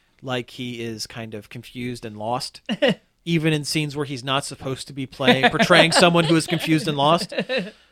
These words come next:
Speaker 1: Um, but there are cameos all over the place. Like, they had to, um, uh, pain-, they painstakingly re-, reenacted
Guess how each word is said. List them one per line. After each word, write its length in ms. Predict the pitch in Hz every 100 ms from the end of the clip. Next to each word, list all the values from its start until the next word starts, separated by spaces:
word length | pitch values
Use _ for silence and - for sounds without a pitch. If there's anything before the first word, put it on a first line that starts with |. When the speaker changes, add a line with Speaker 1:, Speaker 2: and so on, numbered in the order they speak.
| -
Speaker 1:
Um, 360 | 143 139 123 123 _
but 340 | 160 202 196
there 200 | 202 208
are 160 | 185 180
cameos 720 | - 185 190 196 190 190 190 - -
all 400 | 165 185 190 190
over 260 | 175 170 185
the 80 | 190
place. 640 | - 190 190 208 - - _ _ _ -
Like, 480 | 151 151 147 - -
they 240 | 143 156
had 240 | 165 170 160
to, 640 | - 160 151 143 135 131
um, 380 | 117 120 113 113 _ _ _ _ -
uh, 140 | 123
pain-, 260 | 110 185 190
they 140 | 180
painstakingly 800 | 175 - 190 - 185 165 160 156
re-, 400 | 139 151 170 175 _
reenacted 680 | 151 160 147 143 135 139 127